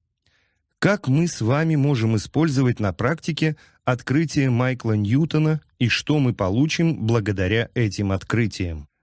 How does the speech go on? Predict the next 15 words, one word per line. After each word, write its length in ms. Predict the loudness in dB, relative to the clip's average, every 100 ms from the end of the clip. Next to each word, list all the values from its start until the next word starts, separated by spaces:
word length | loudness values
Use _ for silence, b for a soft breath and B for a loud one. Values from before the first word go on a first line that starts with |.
| _
Не 220 | 0 2 4
нужно 460 | 2 2 2 0
расстраиваться, 1040 | 0 -4 -6 -2 0 0 -2 -6 -8 -10 -12 _ _ _ 0
если 400 | 2 0 0 0
у 140 | 0
вас 420 | 0 -2 -4 -10 b b -2
нет 320 | 0 2 0
возможности 800 | 0 0 0 0 0 0 0 -2
попасть 540 | 0 -2 0 -2 -2
на 120 | -2 -2
приём 440 | -2 0 2 2
лично 420 | 2 0 0 -2
к 80 | 0
Майклу 520 | 0 2 0 0 -2
Ньютону 680 | 0 2 0 2 2 2 0